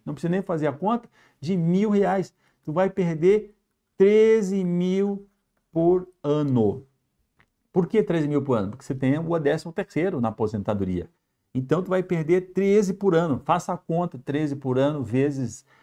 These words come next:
dez anos. Dez anos, vezes dez anos aqui, são cento e trinta mil. Essa grana, essa grana não iria garantir uma qualidade de vida pra você?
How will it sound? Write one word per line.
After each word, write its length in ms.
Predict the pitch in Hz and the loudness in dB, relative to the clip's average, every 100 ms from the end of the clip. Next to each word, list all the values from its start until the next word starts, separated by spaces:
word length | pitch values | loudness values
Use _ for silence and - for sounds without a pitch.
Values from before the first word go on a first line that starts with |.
| _ | _
dez 360 | 117 139 143 107 | -4 2 2 4
anos. 420 | 120 117 95 - _ _ _ _ | 2 2 -2 -12 _ _ _ _
Dez 340 | 131 156 120 104 | -2 0 0 2
anos, 420 | 147 190 113 - _ _ _ _ _ _ _ - | 2 2 -2 -6 _ _ _ _ _ _ _ 2
vezes 340 | 135 156 139 | 4 4 0
dez 440 | 107 139 135 107 120 | -2 0 2 4 4
anos 300 | 143 127 98 | 6 4 -2
aqui, 380 | - 143 185 139 | -8 -8 -8 -8
são 180 | 190 196 | -8 -10
cento 460 | - - 180 208 | -10 -4 -2 -2
e 40 | 208 | -6
trinta 320 | 185 202 202 | -8 -6 -6
mil. 220 | 170 175 - _ | -6 -6 -12 _
Essa 320 | 196 202 220 | -2 -2 -4
grana, 800 | 123 113 160 170 160 117 95 - _ | 0 4 6 6 6 2 0 -10 _
essa 360 | 151 160 127 | -8 -6 -10
grana 360 | 101 117 120 104 | -2 2 2 2
não 160 | 104 120 | 0 2
iria 300 | 113 131 120 | 2 2 0
garantir 400 | 110 98 98 123 | -2 -4 -4 -4
uma 160 | 107 | -4
qualidade 520 | - 110 101 104 101 | -6 -6 -4 -4 -6
de 60 | 85 | -6
vida 400 | 101 110 98 - _ _ _ _ _ | -6 -6 -6 -12 _ _ _ _ _
pra 120 | 101 | -10
você? 360 | 98 - 143 | -6 -6 -6